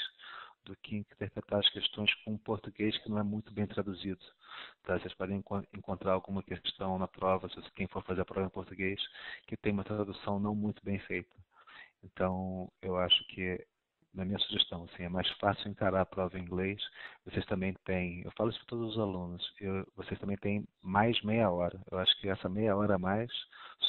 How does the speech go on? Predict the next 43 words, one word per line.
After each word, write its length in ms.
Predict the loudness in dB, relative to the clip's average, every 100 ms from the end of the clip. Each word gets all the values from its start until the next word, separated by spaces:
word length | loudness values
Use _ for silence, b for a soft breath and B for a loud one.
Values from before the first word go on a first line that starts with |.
| 2
somando 480 | 2 4 4 4 0
o 60 | -4 4
fato 320 | 4 4 0
das 160 | 0 0
questões 480 | 0 -4 -2 2
estarem 340 | 4 6 4 4
originais, 580 | 0 -2 0 2 2 0
sem 100 | -2
problema 280 | -2 0 0
de 100 | -2
tradução, 500 | -6 -4 -2 -2 -2 B B B 0
eu 100 | 2
acho 140 | 2
que 80 | 2
vale 160 | 2
muito 180 | 2 -2
a 20 |
pena. 220 | -4 -6 -8 _ b b b b b _ _ _ _ _
Tá? 240 | 0 0 -2 _ B B B B B B B B B B B B B _ _ _ _ _ _ _
Acho 160 | -8 -2
que 60 |
a 40 | -2
gente 100 | 2
tem 100 | 0
aqui, 180 | 4 4
gente, 300 | 6 4 2
tem 100 | 4
dever 220 | 8 8
de 100 | 6
casa 240 | 10 10 10
pra 80 | 4
vocês. 340 | 2 4 4
Eu 60 | 2
não 80 |
gosto 180 | 4 2 2
de 60 |
ser 180 | 2 4
chato, 260 | 4 4 2
não, 140 | 0
mas 180 | 0 0
a 80 | 0
gente 140 | 4
vai 260 | 6 6